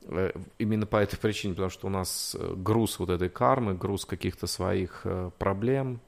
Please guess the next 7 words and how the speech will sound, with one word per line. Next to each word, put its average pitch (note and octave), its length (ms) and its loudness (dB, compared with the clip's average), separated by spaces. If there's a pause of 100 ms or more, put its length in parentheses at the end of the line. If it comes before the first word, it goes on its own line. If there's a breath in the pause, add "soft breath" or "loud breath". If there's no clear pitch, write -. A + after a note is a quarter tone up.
э, F#2+ 520 -8
слабых G#2 460 2
с-, - 120 -4 (200)
сторон. A#2 560 -2 (640 loud breath)
То - 80 -12
есть - 380 -12
кому-то F#2 640 -4